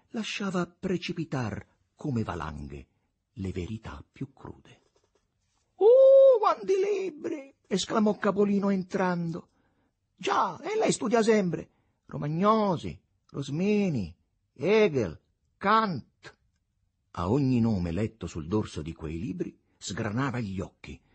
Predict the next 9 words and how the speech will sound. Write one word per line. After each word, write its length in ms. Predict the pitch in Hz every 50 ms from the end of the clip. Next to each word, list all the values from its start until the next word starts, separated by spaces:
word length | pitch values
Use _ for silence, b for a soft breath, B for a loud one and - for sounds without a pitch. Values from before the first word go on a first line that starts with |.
| b b
come 280 | b - 208 226 214 185
se 120 | - 180
vi 120 | 185 208 -
ponesse 500 | - 233 240 247 208 - - - - -
punti 320 | - 339 247 208 - 208
esclamativi 840 | 165 - - - 185 185 196 196 202 - 302 285 254 226 202 - _ _
sempre 520 | - - - 247 - 330 208 - - 214
più 160 | - - -
sperticati. 880 | - - - - - - - - - - - - - - - _ -